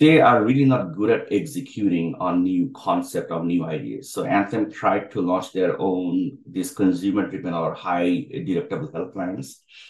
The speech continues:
Uh, you know, whatever happens with the, these kind of large organizations, um, they wanna kinda, just kinda ride the wagon, but they really didn't think about, like, the proper product design. Well, obviously for Luminos, we are a startup, there's, there's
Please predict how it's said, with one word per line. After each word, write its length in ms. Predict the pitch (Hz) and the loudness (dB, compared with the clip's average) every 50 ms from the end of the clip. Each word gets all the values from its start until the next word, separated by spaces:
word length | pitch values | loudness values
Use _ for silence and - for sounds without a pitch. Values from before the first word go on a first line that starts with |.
| - _ _ _ - - - _ | -20 _ _ _ -20 -20 -14 _
Uh, 460 | - - 95 92 92 - - 90 - - - _ _ _ _ _ _ _ _ _ _ | 2 4 6 6 6 6 4 2 0 -4 -10 _ _ _ _ _ _ _ _ _ _
you 80 | - 101 | -4 -2
know, 200 | 87 80 76 - - | -2 -2 -4 -8 -10
whatever 500 | - - - - 95 95 90 87 90 90 | -8 -6 -2 0 0 2 2 0 0 -2
happens 320 | - - - - 98 92 - | -4 -6 -4 -4 -4 -4 -4
with 100 | 92 - | -4 -2
the, 320 | 90 - - - - - - - | 0 0 2 0 0 -2 -8 -12
these 140 | - 85 - | -12 -10 -6
kind 140 | - 90 90 | -2 0 2
of 60 | 87 | 2
large 220 | 85 82 85 85 | 4 2 2 2
organizations, 960 | 87 85 82 82 87 95 107 107 104 - 98 87 85 85 87 87 - - - - | 2 0 0 0 0 0 0 0 -2 -2 -4 -4 -2 -2 -4 -6 -8 -8 -4 0
um, 540 | 80 - 82 - - 92 - - - - - _ _ - | 2 2 2 2 2 0 -2 -4 -6 -10 -16 _ _ -14
they 440 | - - 151 - - 107 101 101 98 | -12 -12 -12 -6 0 2 4 4 6
wanna 320 | 92 95 95 92 90 90 - | 6 4 4 2 0 -2 -2
kinda, 400 | 98 92 87 87 92 87 - - - - | 0 0 2 2 0 -2 -4 -8 -14 -12
just 300 | - 98 95 - - - | -10 -8 -8 -10 -8 -4
kinda 240 | - 92 90 87 87 | -2 0 2 2 2
ride 260 | 85 85 87 90 82 | 2 2 0 0 -2
the 120 | - 87 | 0 0
wagon, 500 | 85 90 87 85 85 85 85 82 82 80 | 2 2 2 2 0 -2 -4 -4 -4 -2
but 340 | 80 85 - - - - 80 | 0 0 0 0 0 -4 -2
they 140 | 95 101 98 | 0 0 0
really 220 | 101 104 104 104 | 0 0 -2 -4
didn't 240 | 101 107 101 98 101 | -6 -4 -4 -4 -4
think 220 | 98 - 113 104 104 | -4 -4 -4 -4 -2
about, 360 | 104 92 92 90 90 87 87 | -2 -2 0 0 -2 -2 -2
like, 140 | 87 82 - | -6 -8 -8
the 80 | - | -10
proper 400 | - - - - 85 - - 85 | -12 -6 -4 -2 -2 -2 -2 -6
product 360 | - - - 92 87 85 - | -6 -4 -4 -2 -2 -2 -4
design. 440 | 82 82 78 85 82 80 80 80 - _ _ - - - - _ - | -6 -8 -8 -8 -8 -10 -10 -12 -14 _ _ -20 -20 -20 -18 _ 0
Well, 220 | 113 110 107 104 | 4 4 6 6
obviously 340 | 107 110 113 - - 113 104 | 4 2 -2 -6 -6 -8 -8
for 320 | - - 107 101 98 101 | -6 -2 -2 0 0 2
Luminos, 800 | 95 98 110 131 139 135 113 101 90 87 87 87 87 - - - 92 | 2 2 4 4 4 4 2 2 0 -2 -4 -6 -8 -10 -10 -6 -2
we 120 | 98 95 92 | 0 2 2
are 60 | 90 | 2
a 40 | 90 | 0
startup, 460 | - - 131 120 101 95 - 80 - | 0 2 2 2 2 0 -4 -4 -2
there's, 260 | 101 90 - - - - _ _ - | -2 -2 -2 -4 -8 -16 _ _ -4
there's 260 | 98 95 - - | -4 -4 -4 -6